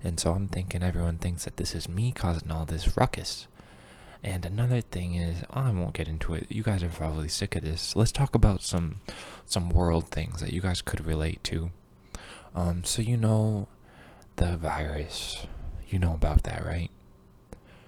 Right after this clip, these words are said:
So basically it's this thing, nobody's really sure, but, um, it came from, um, a jambalaya in East Asia is where it originated from. Um, somebody cooked a jambalaya dish with all the meats and stuff in it,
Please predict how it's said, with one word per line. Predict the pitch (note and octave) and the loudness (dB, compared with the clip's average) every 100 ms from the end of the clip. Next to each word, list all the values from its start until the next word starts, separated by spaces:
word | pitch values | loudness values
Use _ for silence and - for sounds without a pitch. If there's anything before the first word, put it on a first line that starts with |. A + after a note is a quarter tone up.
| - - - - | -20 -20 -20 -8
So | - F2 E2 E2+ | -2 0 0 2
basically | E2+ F2+ G2+ - F2+ | 2 4 0 -2 -2
it's | E2+ - | -2 -4
this | - E2+ - - | -2 -2 -2 -4
thing, | F2+ E2+ D#2+ D#2+ G2+ - - - - - - - - - - | -2 -2 -2 -6 -8 -14 -20 -20 -20 -20 -20 -20 -14 -6 -2
nobody's | F#2 F2+ E2+ E2+ | 2 2 2 0
really | F2 F2 | 2 2
sure, | E2 - F#2 E2+ E2 - - - - - - - - | 0 0 0 2 -2 -6 -12 -20 -20 -20 -20 0 6
but, | E2+ E2+ | 6 6
um, | E2+ D#2+ D#2+ - | 2 0 -2 -4
it | F2+ | -4
came | - F#2 F#2 F2 | -2 -2 0 0
from, | - E2+ D#2+ D#2 - | -2 -2 -2 -4 -6
um, | D#2 D2+ - | -6 -6 -8
a | |
jambalaya | F2+ - F2 E2 D#2 F2 F2 E2+ E2 - | -6 -4 2 2 4 2 0 -2 -4 -4
in | E2 - | -6 -4
East | F2+ E2+ - | -6 -6 -6
Asia | E2 D#2+ - - G2 - - - - | -8 -6 -6 -6 -6 -8 -18 -20 -8
is | F2+ F2 | 4 8
where | D#2+ | 8
it | - | 6
originated | D#2+ - - - F2 E2+ - | 0 -2 -4 -2 -2 0 0
from. | - - D#2+ - - - - - - - - - | 0 -2 -4 -10 -14 -20 -20 -20 -20 -20 -8 0
Um, | E2 D#2 | 0 2
somebody | D#2+ F2 E2 - | 2 2 2 0
cooked | - - F2 - | 2 2 2 0
a | F2 | 0
jambalaya | - E2 D#2+ D#2 D#2+ E2 F2 | 2 2 4 2 2 0 -2
dish | - F2+ F#2 - - | 0 0 0 -4 -4
with | E2+ D#2+ | -2 -2
all | D#2+ E2 | -2 -4
the | E2 | -4
meats | D#2+ E2 F#2+ - | -4 -6 -6 -6
and | - F#2 | -4 -4
stuff | - F#2+ - | -2 4 4
in | G2 G#2 | 4 2
it, | G2 | -2